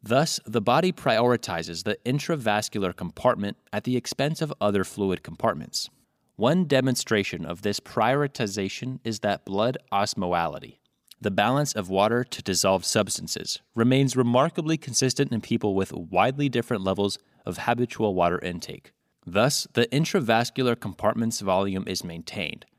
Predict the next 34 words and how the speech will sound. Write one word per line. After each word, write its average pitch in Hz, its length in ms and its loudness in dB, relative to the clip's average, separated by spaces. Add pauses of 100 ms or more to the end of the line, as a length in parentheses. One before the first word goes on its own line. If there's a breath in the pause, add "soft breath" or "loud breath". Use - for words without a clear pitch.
(180)
but 127 140 4
if 151 120 2
enough 135 300 4
fluid 120 420 2
for 117 100 0
this 101 140 -2
purpose 120 400 0
is 95 220 -2
not 92 240 2
provided 95 460 0
by 85 220 2
an 85 140 -2
external 90 440 -2
source, 120 440 -2 (440)
the 107 80 2
water 127 320 4
has 139 220 2
to 123 100 -2
come 117 200 0
from 92 200 -6
somewhere 120 400 0
within 135 320 -2
the 139 40 -2
body. 101 440 0 (680)
This 165 260 0
need 117 440 4
can 113 140 0
arise, 101 520 4
for 110 180 0
example, 117 680 -2
when 113 240 0
ad 117 220 2
libitum 95 640 0
intake 120 600 -2